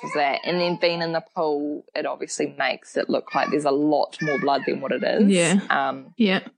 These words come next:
Speaker 1: but no, yeah, I did lose quite a bit of blood. Um, but I, there was no, no concerns with that. There was no, um, I just obviously needed to be on iron after, after giving birth and things like that. It was just a little bit of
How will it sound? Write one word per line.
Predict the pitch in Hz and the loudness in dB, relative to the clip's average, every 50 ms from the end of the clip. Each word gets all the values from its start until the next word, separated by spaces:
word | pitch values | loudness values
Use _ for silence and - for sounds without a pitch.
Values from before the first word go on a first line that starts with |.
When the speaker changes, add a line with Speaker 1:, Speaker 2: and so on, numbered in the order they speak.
| _ _ _ _ _ _ | _ _ _ _ _ _
Speaker 1:
but | 165 151 147 131 - - - 160 | 0 2 2 0 -2 -6 -10 -6
no, | 160 151 143 | -4 -2 -2
yeah, | 135 135 139 143 - - | -2 0 -2 -2 -2 -2
I | - 160 165 | -2 -2 -2
did | 156 160 156 147 | -2 -4 -4 -4
lose | 147 147 143 135 143 - | -4 -4 -4 -4 -6 -8
quite | _ _ - 147 | _ _ -6 -6
a | 147 | -4
bit | - 147 147 | -4 -4 -4
of | 143 - | -4 -2
blood. | - 143 139 - - 208 - - _ _ _ _ _ _ _ _ _ _ _ _ _ _ _ | -2 0 0 0 -2 -4 -8 -12 _ _ _ _ _ _ _ _ _ _ _ _ _ _ _
Um, | - 165 147 143 139 - - - - - - - - _ - | -4 -2 -2 -2 -2 -2 -4 -4 -8 -10 -14 -18 -20 _ 0
but | 160 151 | 2 2
I, | 147 - - - - - - _ _ _ _ _ - | 2 2 0 0 -2 -4 -10 _ _ _ _ _ -2
there | 170 156 | 0 0
was | 143 139 - | 0 -2 -2
no, | 143 135 127 120 123 131 139 120 110 _ | -2 -2 -2 -2 -2 -2 -4 -6 -10 _
no | - 156 156 156 143 135 135 135 135 143 | -6 -2 0 0 0 2 2 0 0 -2
concerns | - - 165 151 - - 143 135 143 143 | -4 -6 -6 -4 -2 -2 -2 -2 -2 -4
with | 147 135 - | -4 -2 0
that. | 143 135 131 - | 0 -2 0 0
There | 131 135 | -2 -2
was | 135 135 139 | -2 -2 -4
no, | 139 131 131 135 131 135 135 135 | -4 -4 -2 0 0 0 2 2
um, | - - 65 69 67 - - - | 2 2 2 2 2 0 -2 0
I | - - | 0 -2
just | - - - - | -2 -2 -6 -6
obviously | 143 143 143 - - 139 | -6 -8 -8 -14 -14 -14
needed | 139 135 135 - 135 - | -20 -20 -18 -16 -10 -8
to | - 180 147 - _ _ - | -6 -6 -6 -8 _ _ -4
be | 143 143 | -2 -2
on | 143 143 - | -2 -2 -2
iron | - - - 73 73 76 76 76 - - - | 0 0 0 0 0 0 -2 -2 -2 -2 -2
after, | - - 160 - - - 160 160 165 165 - | -2 -2 -2 -4 -6 -2 0 0 0 0 0
after | - - 165 - - - | 0 -2 -2 0 -2 -2
giving | 160 - 156 156 151 151 | 0 0 -2 -2 -4 -4
birth | 151 - 151 156 - - | 0 0 0 0 -2 -2
and | - 160 165 - | -4 -4 0 0
things | - 156 160 - - | 0 0 2 2 2
like | 165 165 165 | 2 4 4
that. | 160 156 - 165 | 2 2 2 2
It | |
was | 160 - 880 855 | 2 2 2 0
just | - - - - | 0 0 0 2
a | 151 | 2
little | 151 151 147 151 | 2 2 2 2
bit | 147 - - - | 2 2 2 2
of | - - | 2 0